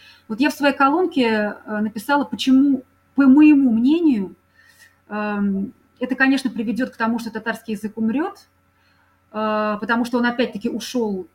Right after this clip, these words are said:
м, из какого-то публичного пространства, и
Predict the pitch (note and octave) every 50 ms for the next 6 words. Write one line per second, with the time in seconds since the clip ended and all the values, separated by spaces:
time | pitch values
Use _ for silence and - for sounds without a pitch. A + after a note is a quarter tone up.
0 | _ - G3+ G3+ F#3+ F#3+ F#3+ F#3+ F#3+ F#3+ - - B3 - - _ _ _ _ _
1 | _ _ _ _ _ _ _ _ _ _ _ _ - A3+ - - - A3 A3 -
2 | A#3 G3+ - - - G#3 G3 A#3 A3+ - - A3 G3+ G3 - A3 G#3+ G#3+ - A3+
3 | A#3 A3 G3+ - - - G3+ G3+ G3 G3 G3 - A3+ A3 G#3+ G#3+ G3+ G3+ F#3